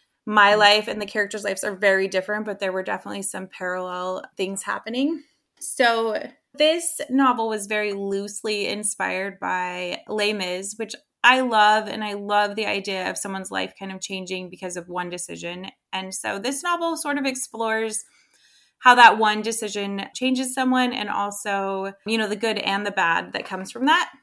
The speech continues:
Speaker 1: So it was a, it was a really fun storyline to write. My main character is about to get married in order to save her farm when she finds someone injured on her property, and she makes the decision to bring him in and help nurse him back to health. And that's kind of a,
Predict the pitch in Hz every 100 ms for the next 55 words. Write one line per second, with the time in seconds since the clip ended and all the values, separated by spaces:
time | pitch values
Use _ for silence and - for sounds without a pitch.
0 | _ - 277 285 254 269 - 285 339 349
1 | 302 277 277 226 233 - 220 220 226 226
2 | 247 - _ _ 240 226 233 226 240 233
3 | 226 254 233 220 202 - 208 202 202 196
4 | 190 196 214 196 190 196 190 - 185 202
5 | 196 190 185 185 196 - _ - _ _
6 | _ _ _ _ 233 240 247 233 220 208
7 | 208 208 208 196 196 190 190 190 190 190
8 | 190 190 180 190 185 185 175 185 185 -
9 | 196 185 185 185 190 190 190 175 180 180
10 | 175 175 175 175 180 - - - - -
11 | _ 254 254 247 220 220 - 214 196 190
12 | - 202 185 185 202 254 - - 196 190
13 | 208 - - 269 247 208 190 185